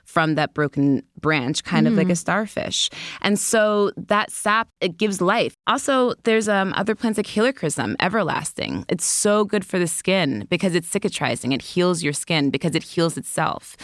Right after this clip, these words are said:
Speaker 1: So these plants that, like, their job is to just, like, I guess, thrive and be their best versions of themselves, their best, strongest, healingest, bitch, you can't get me, we hear. Those are the plants that we want the essential oils.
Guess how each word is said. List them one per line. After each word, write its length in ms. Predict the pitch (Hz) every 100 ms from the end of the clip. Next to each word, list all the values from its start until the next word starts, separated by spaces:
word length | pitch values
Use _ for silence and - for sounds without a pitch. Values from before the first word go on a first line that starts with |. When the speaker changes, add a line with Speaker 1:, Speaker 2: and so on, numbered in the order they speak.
| - - -
Speaker 1:
So 100 | 202
these 160 | 202
plants 400 | - 240 233 220
that, 80 | 185
like, 160 | 175 165
their 140 | 185
job 400 | 165 160 180 165
is 140 | 139 -
to 100 | 151
just, 340 | 156 156 -
like, 160 | 143 -
I 60 |
guess, 240 | 135 156 -
thrive 420 | 143 143 151 160
and 100 | 151
be 120 | 151
their 120 | 147
best 280 | 160 156 -
versions 400 | 139 143 156 151
of 100 | 151
themselves, 480 | 165 165 - 175 165
their 80 | 151
best, 240 | 147 156
strongest, 800 | - 147 147 156 156 - - - - _
healingest, 920 | - 165 156 156 156 165 - - - - _ -
bitch, 160 | 160
you 60 | 165
can't 240 | - 156
get 180 | 135 143
me, 340 | 185 190 214 - _ _ _ -
we 100 | 151
hear. 420 | 160 156 190 214 - _ _ _ _
Those 180 | 202 247
are 40 |
the 100 | 285
plants 280 | 277 - 247
that 80 | -
we 60 | 156
want 180 | 208 -
the 80 |
essential 440 | 220 190 226 - -
oils. 600 | - - - - -